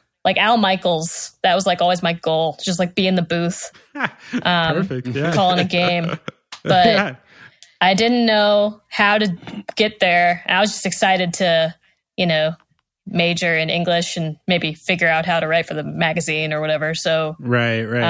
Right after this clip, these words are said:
Speaker 1: um, yeah, I definitely wasn't, like, trying to start a band or, like, scoping out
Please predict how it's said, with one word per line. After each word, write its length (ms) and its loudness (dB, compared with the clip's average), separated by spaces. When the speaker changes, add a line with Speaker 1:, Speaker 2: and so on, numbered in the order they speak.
Speaker 1:
um, 280 -8
yeah, 160 4
I 80 4
definitely 300 2
wasn't, 360 2
like, 380 -2
trying 240 2
to 60 0
start 260 -2
a 60 -8
band 480 0
or, 80 -2
like, 220 -4
scoping 480 -2
out 340 -2